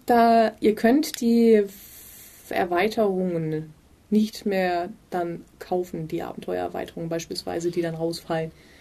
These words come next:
Also Fluch von Naxxramas, wenn ihr nicht den ersten Flügel schon mal irgendwann gekauft habt.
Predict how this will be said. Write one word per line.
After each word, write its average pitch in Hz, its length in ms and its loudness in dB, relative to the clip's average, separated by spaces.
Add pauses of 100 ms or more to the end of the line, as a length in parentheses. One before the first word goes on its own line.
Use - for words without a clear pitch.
(240)
Also 170 160 -6
Fluch 196 220 -2
von 190 180 -4
Naxxramas, 185 600 -4
wenn 190 120 0
ihr 208 140 2
nicht 202 180 -2
den 190 100 -2
ersten - 280 -8
Flügel 196 320 -4
schon 190 140 -6
mal 180 120 -2
irgendwann 180 320 -2
gekauft 175 400 -4
habt. - 240 -8